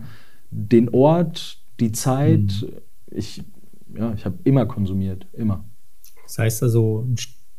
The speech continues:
Speaker 2: ja, du hast die Kontrolle nicht, ein Stück weit hat die Droge die Macht über dich. Und vielleicht, da kommen wir gleich ja noch mal drauf, ist das ja auch noch mal so ein Querverweis auf Rückfälle gehören zum Clean-Werden-Prozess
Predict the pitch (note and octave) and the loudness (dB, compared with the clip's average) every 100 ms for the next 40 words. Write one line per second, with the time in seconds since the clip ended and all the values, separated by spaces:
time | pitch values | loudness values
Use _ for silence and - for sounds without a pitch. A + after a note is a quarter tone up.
0 | - C#3+ A2 A#2 B2 - B2 B2+ - - | 0 2 4 4 4 2 4 4 4 4
1 | B2 D3 C#3+ C#3+ E3+ - C3 B2 - C3+ | 6 8 8 6 4 2 0 0 0 0
2 | C3 C3+ B2 A#2+ A#2+ - B2+ - A#2+ A#2 | 0 0 2 2 0 0 0 4 4 8
3 | A#2+ B2 A#2 A#2 A#2+ - - A#2 A2 A2 | 8 8 8 6 6 2 2 4 4 6
4 | B2+ F3+ - - - - - - - - | 4 2 -4 -10 -10 -10 -10 -10 -10 -10
5 | - - - - - B2 A2+ A#2+ A2+ B2 | -10 -10 -10 -10 0 2 4 4 4 4
6 | A#2+ B2+ A#2 G#2+ A#2+ B2+ A#2+ A#2+ A2+ G#2+ | 4 6 4 4 2 2 4 4 2 0
7 | A2 A#2 - - A#2+ A#2+ A2+ A#2+ A2 G#2 | -2 -2 -6 -4 -2 0 4 6 6 4
8 | G#2 G#2 G2+ - - A2+ A#2 A#2+ - A2+ | 6 4 2 -4 2 4 6 4 2 0
9 | G#2+ A2 A2+ - A2+ G#2 G#2+ G#2 B2 A2 | 2 2 0 0 0 2 0 0 4 6
10 | B2+ - B2+ A#2+ A#2 G#2+ A2+ B2+ G2 G2 | 4 4 4 4 6 8 8 8 6 4
11 | F#2 - A2 G#2 G2+ - A#2 A#2+ B2 A#2 | 0 -2 0 2 2 0 4 6 6 4
12 | A#2+ A#2+ A#2 - B2 - B2+ C#3+ - - | 4 2 2 -4 -4 -2 -2 0 -4 -8
13 | - | -10